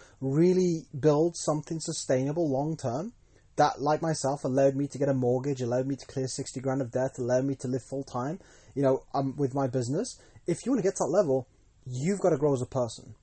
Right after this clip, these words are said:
Forget growing the business. The business will grow itself if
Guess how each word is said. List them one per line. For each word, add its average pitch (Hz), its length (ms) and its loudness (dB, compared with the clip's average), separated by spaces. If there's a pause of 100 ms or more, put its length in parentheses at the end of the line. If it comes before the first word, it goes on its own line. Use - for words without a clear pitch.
(140)
Forget 214 420 0
growing 220 220 4
the 175 80 2
business. 127 480 2
The 117 100 -10
business 180 320 0
will 196 100 0
grow 165 200 4
itself 135 560 0 (100)
if 160 280 8